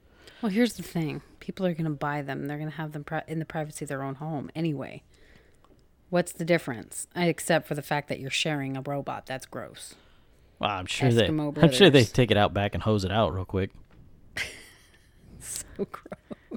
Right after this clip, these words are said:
Speaker 2: Unless you pay extra to clean it out yourself. I don't
Speaker 1: Uh.
Speaker 2: know. <laughs> There's probably somebody out there that's like,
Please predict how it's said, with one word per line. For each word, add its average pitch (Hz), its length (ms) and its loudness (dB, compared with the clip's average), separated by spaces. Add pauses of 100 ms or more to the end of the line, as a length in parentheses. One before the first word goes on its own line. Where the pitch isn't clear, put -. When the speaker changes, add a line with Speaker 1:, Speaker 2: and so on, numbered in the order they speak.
Speaker 2:
Unless 143 360 6
you 123 80 2
pay 117 340 2
extra 104 500 -2
to 87 200 -4 (560)
clean 107 220 -4
it 95 100 -2
out 82 160 -4
yourself. 101 420 -6 (560)
I 190 40 -4 (300)
don't 110 200 2
Speaker 1:
Uh. 117 80 2
Speaker 2:
know. - 40 0 (240)
<laughs> - 220 -8
There's 151 320 6
probably 117 320 2
somebody 107 400 -2
out 101 200 -4
there 104 180 -2
that's 98 260 -8
like, 90 220 -6